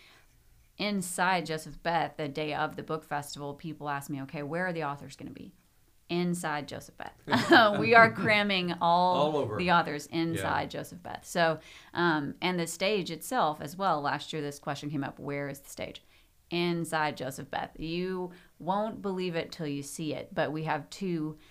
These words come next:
Speaker 1: kind of staged areas in the store that, um, we'll be hosting programs all day. So, and all those programs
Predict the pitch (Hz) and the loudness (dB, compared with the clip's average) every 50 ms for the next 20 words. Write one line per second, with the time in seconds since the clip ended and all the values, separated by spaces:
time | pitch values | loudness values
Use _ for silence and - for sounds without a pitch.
0 | - - - _ - - 175 156 143 139 139 - - - - 156 151 151 135 139 | -20 -20 -20 _ -12 -6 -4 -4 -4 -4 -6 -8 -8 -4 -2 -2 -2 -2 -4 -6
1 | - - - 156 147 143 139 139 135 131 - - 156 160 151 143 147 143 - - | -8 -6 -6 -4 -4 -4 -6 -6 -8 -10 -6 -4 -2 0 0 0 -2 -6 -8 -8
2 | - 175 170 151 127 113 113 - - - - 147 139 131 - - - - 151 - | -6 -4 -4 -2 -4 -4 -6 -8 -6 -4 0 0 0 0 0 -4 -6 -6 -6 -4
3 | - 95 92 - - - - - _ _ _ _ - 160 170 160 143 156 151 151 | -4 -4 -6 -6 -8 -8 -10 -12 _ _ _ _ -6 -2 -2 0 0 0 -2 -4
4 | 160 147 147 - 147 139 - 160 143 143 143 - - - - 131 139 135 - - | -4 -6 -4 -4 -6 -4 -4 -4 -4 -4 -6 -6 -8 -8 -8 -8 -8 -6 -6 -8
5 | - - - 175 180 - - 165 151 - - 160 165 160 156 - - - - - | -8 -8 -10 -12 -12 -10 -6 -4 -4 -2 0 0 -2 -2 -4 -8 -14 -20 -10 -2
6 | - 165 175 190 190 196 196 214 214 214 - 208 196 180 170 165 156 156 | 2 4 4 4 4 4 4 4 4 0 -2 -2 0 0 2 2 0 -2